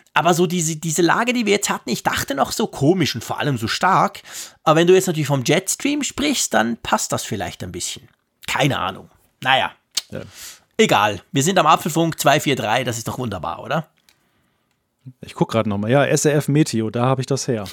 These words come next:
Speaker 2: Da
Speaker 1: <laughs>
Speaker 2: stand
Speaker 1: Okay,
Speaker 2: der, der Jet,
Speaker 1: du liest
Speaker 2: der Jetstream.
Speaker 1: S R F Meteo.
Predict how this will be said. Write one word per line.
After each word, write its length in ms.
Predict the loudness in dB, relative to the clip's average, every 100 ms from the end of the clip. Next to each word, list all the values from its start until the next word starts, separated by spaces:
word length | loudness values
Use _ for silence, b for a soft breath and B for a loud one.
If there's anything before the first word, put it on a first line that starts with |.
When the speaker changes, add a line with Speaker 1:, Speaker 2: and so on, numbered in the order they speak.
| -2
Speaker 2:
Da 160 | 0
Speaker 1:
<laughs> 0 |
Speaker 2:
stand 320 | 2 0 2 4
Speaker 1:
Okay, 380 | 4 4 0 0
Speaker 2:
der, 120 | -2
der 140 | 2 2
Jet, 80 |
Speaker 1:
du 40 | 4
liest 200 | 4 4
Speaker 2:
der 80 | 4 4
Jetstream. 180 | 4 4
Speaker 1:
S 40 |
R 100 | 2
F 60 | 2
Meteo. 500 | 0 -2 -4 -8